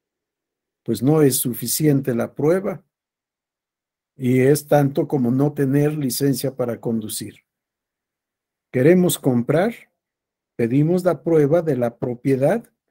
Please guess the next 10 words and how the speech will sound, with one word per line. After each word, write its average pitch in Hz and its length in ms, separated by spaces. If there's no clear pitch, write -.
de 127 140
quien 120 260
pretende 139 540
vender. 127 480
Queremos 165 460
celebrar 151 520
contrato 160 580
de 147 120
servicios 143 680
profesionales, 147 1160